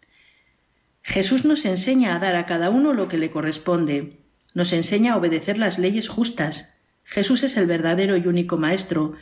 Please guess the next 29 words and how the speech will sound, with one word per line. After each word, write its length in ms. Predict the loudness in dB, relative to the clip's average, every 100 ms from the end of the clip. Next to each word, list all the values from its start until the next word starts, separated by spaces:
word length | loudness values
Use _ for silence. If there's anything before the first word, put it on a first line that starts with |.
| -20 -12 -6
a 140 | -2
quien 180 | 0 0
acudimos 520 | 0 0 2 2 0
con 200 | 2 2
gusto 400 | 2 -2 -2 -2
para 240 | 0 -2
que 100 | 0
nos 180 | -2 0
explique 480 | -4 -2 -2 0 0
las 200 | 0 0
Escrituras 840 | -2 0 -2 2 2 2 -2 -6 -2
y 80 | 0
la 120 | 0
vida. 500 | -2 -4 -8 -10 -20 _ _ _ _ _ -20 _ _ -20 -20 _ -2
Podemos 460 | 0 2 2 0
ver 300 | 0 -2 -2
cómo 220 | 0 2
Jesús 440 | 0 -2 -2 -4 -2
ama 240 | 2 2
la 120 | 2 -2
sinceridad. 800 | -2 0 0 0 0 -2 -6 -12 _ _ _ -20
Si 220 | -4 0
acudimos 580 | 0 0 0 2 0 0
a 120 | 2
Él, 440 | 2 0 -4 -8 -20 _ -4
pobres, 640 | 0 2 2 0 -4 -10
sinceros, 800 | -8 -2 -2 0 0 2 0 -6
como 240 | -6 -2 -2
estamos, 640 | 0 2 2 0 -8